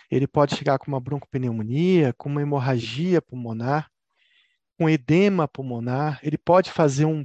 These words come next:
pneumomediastino pelo uso do crack.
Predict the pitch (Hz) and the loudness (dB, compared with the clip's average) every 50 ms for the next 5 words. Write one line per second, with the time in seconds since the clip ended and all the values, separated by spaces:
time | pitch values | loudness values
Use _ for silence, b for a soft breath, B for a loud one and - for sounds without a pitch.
0 | - _ - 151 147 156 165 180 175 160 151 147 143 135 131 131 131 123 - - | -8 _ -6 -4 -2 0 0 0 0 -2 -2 -2 -4 -4 -2 -2 -4 -4 -4 -8
1 | - - - 156 156 165 160 143 - - 135 127 123 123 123 131 123 123 123 117 | -14 -12 -10 -8 -6 -6 -6 -6 -6 -6 -6 -4 -4 -4 -4 -6 -8 -8 -10 -10
2 | 117 110 - 117 117 120 139 - - - - | -10 -8 -4 -4 -2 -2 -4 -6 -8 -14 -20